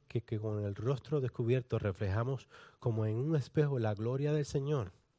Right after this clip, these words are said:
somos transformados a su semejanza con más y más gloria por la acción del Señor, que es el Espíritu Santo". ¿A quién tú reflejas el día de hoy?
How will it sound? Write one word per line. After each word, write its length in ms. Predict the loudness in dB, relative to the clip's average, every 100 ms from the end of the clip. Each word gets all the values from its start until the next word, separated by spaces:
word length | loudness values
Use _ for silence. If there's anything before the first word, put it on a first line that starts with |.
| _ _ _ _ _ _ _ _ -20
somos 340 | -6 -2 -2
transformados 720 | 0 -2 0 0 2 0 0
a 80 | -2
su 180 | -4 -4
semejanza 680 | -6 -4 0 0 0 -2 -4
con 220 | -4 -4
más 360 | 0 0 0
y 40 | -4
más 260 | -2 -2
gloria 420 | -2 -2 -2 -2 -6 -12 -18 -4
por 160 | -2
la 120 | 0
acción 300 | -4 -4 -2
del 120 | 0 0
Señor, 340 | 0 -2 -2 -8 -20 _
que 240 | -2 2 2
es 120 | 0
el 180 | -4 -2
Espíritu 560 | -4 -4 -4 -4 -8 -10 -10 -14 -20 _ _ _ _ _ _ _ -16
Santo". 580 | -8 -4 -4 -8 -16 -20 -20 _ _ -20 _ _ _ _ _ _ _ _ _ -20 _ _ _ -20 -20 _ _ _ _ _ -20 _ _ -20 -20 -20 _ _ _ _ _ _ _ _ _ _ _ _ _ _ -10
¿A 100 | -6 -2
quién 240 | -2 -2
tú 160 | -2 -2
reflejas 480 | -2 -4 -4 -4 -6
el 120 | -14
día 120 | -8
de 160 | -8 -8
hoy? 160 | -14